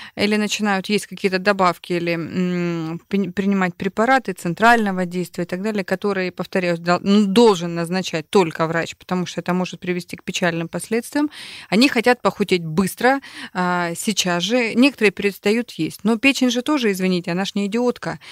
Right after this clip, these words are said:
Она ж понимает, что у неё забирают-то вкусный жир. И она тогда в себе пытается накопить этот жир.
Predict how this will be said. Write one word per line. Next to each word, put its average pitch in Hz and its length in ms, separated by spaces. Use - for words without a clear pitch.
Она 208 180
ж - 80
понимает, 233 440
что 190 100
у 190 40
неё 185 140
забирают-то 196 520
вкусный 170 500
жир. 202 280
И 214 80
она 247 380
тогда 202 400
в - 80
себе 214 380
пытается 247 600
накопить 208 840
этот 220 360
жир. 202 420